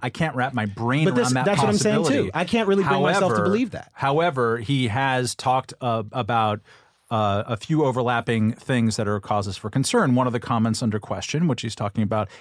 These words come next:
Speaker 1: hey, you know, it's, it's a Madeleine Albright style comment,
Speaker 2: Mm-hmm.
Speaker 1: uh, where, you know, where she said in the late nineties, "If we have this wonderful military, how come we can't use it?" Which
Speaker 2: Right.
Speaker 1: is something that, you know, um,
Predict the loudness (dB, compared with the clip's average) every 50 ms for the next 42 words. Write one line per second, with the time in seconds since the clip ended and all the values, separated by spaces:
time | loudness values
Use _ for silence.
0 | -6 -2 0 2 2 2 2 0 0 0 0 2 2 0 0 -2 -4 -4 -2 0
1 | 0 2 2 2 0 0 0 2 2 2 2 2 0 -2 -2 -2 -2 -2 0 0
2 | -2 -2 -2 -4 -2 -2 -2 -2 -4 -4 -4 -4 -2 0 0 0 0 0 0 0
3 | 2 2 2 0 0 0 0 0 0 2 2 0 0 -2 -2 -2 -2 0 0 0
4 | 0 0 0 0 0 0 0 0 0 0 2 2 0 0 -2 -6 -12 -18 -16 -10
5 | -6 -4 0 0 0 0 0 -2 -2 -2 -2 -2 -2 -2 -2 -2 0 0 2 0
6 | 0 -2 -2 -2 -2 0 -2 -2 -2 -2 -2 -2 -2 -4 -6 -4 -2 0 0 0
7 | 0 0 0 -2 -2 -2 -2 -2 -2 -2 -2 -2 -4 -2 -2 -2 -2 0 0 -2
8 | -2 -4 -6 -12 -20 -20 -20 _ _ -6 -2 -2 0 0 -2 -2 -4 -4 -2 -2
9 | 0 0 0 -2 -4 -6 -8